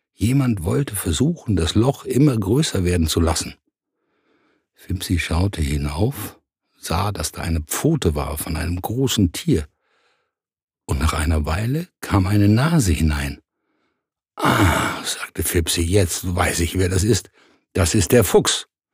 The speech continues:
Oje, oje, oje, der Fuchs will die kleinen Mäuse fressen."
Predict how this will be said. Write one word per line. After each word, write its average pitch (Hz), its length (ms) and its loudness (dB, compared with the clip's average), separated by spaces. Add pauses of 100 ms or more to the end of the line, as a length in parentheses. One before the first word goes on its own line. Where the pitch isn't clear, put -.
(680)
Oje, 120 400 4
oje, 104 280 4
oje, 92 340 2 (260)
der 87 140 0
Fuchs - 460 -4
will 82 80 0
die 82 140 -2
kleinen 104 720 2
Mäuse 82 580 0 (100)
fressen." - 500 -4